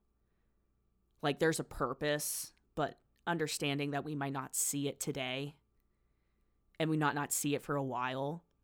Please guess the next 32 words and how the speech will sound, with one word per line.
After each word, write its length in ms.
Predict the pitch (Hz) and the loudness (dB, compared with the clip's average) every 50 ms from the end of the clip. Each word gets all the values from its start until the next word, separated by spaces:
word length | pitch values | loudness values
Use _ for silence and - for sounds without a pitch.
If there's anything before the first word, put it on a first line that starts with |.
| _ _ _ _ _ _ _ _ _ _ _ _ _ _ _ - _ | _ _ _ _ _ _ _ _ _ _ _ _ _ _ _ -10 _
And 100 | 165 170 | 0 2
that's 180 | 165 160 - - | 2 2 2 -2
hard 300 | - - 156 151 147 147 | 0 2 4 4 4 2
to 40 | 151 | -4
keep 300 | - - - 147 139 - | -8 -4 -2 -2 -2 0
in 100 | 143 143 | -2 -2
the 80 | 139 | -2
forefront 500 | 135 - - 147 143 143 - - 151 151 | -6 -6 -6 -4 -4 -4 -2 -2 0 2
every 180 | 147 147 156 156 | 2 2 2 2
day. 200 | 156 165 160 165 | 2 2 2 4
And 220 | - 233 233 220 - - | 2 2 0 0 -2 -4
you're 200 | - 185 233 254 | 2 4 4 6
not, 320 | 240 233 226 233 196 - - - | 6 6 6 6 6 4 2 -4
okay, 240 | - - 202 165 | -2 2 2 2
here's 340 | 165 - - 294 294 294 - | 2 2 -2 0 0 0 0
the 80 | - 185 | -4 -4
truth. 500 | - - - - 165 156 147 - - - | -4 -4 -2 0 0 0 0 0 -2 -2
You're 120 | 196 214 | 0 0
not 360 | 226 226 247 262 277 277 - | 2 4 4 6 6 4 6
gonna 180 | - 220 190 175 | 6 4 4 4
keep 300 | - - - 160 151 - | 0 0 -2 0 2 4
it 80 | 156 - | 2 2
in 80 | 160 | 2
the 60 | 156 | -2
forefront 460 | 143 - - 151 143 135 - 151 143 139 | -4 -2 0 -2 -2 0 -2 -2 -2 -2
of 60 | 139 | -2
your 100 | 139 139 | -2 -4
mind 240 | 131 131 113 - - | -4 -4 -6 -6 -8
any, 140 | 87 98 | -8 -8
e-, 240 | 104 - _ - - - | -12 -4 _ -4 -2 0
every 220 | 165 156 143 147 | -2 -2 0 -4
day. 320 | 127 80 80 69 58 - | -6 -6 -8 -8 -8 -10